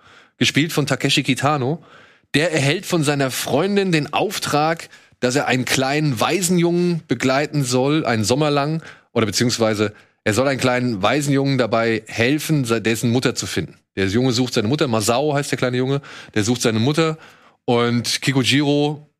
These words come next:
ja, begleitet ihn. Und im Laufe dieser Reise, dieser Suche, lernen die halt verschiedene, verschieden-, also verschiedene andere Personen kennen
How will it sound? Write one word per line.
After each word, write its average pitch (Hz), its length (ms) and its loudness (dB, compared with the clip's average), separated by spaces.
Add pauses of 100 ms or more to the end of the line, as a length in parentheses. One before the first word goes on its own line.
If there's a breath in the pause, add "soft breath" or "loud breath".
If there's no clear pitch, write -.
ja, - 260 0 (240)
begleitet 208 440 2
ihn. 90 260 -6 (440)
Und 135 440 0 (100)
im 123 120 0
Laufe 160 340 2
dieser 139 800 0
Reise, 151 640 -2
dieser 123 280 0
Suche, 151 640 0 (460 loud breath)
lernen 127 260 0
die 131 120 0
halt 123 180 0
verschiedene, 127 520 2
verschieden-, 127 420 0
also 104 160 -2
verschiedene 120 360 2
andere 160 200 2
Personen 139 480 0
kennen 131 460 0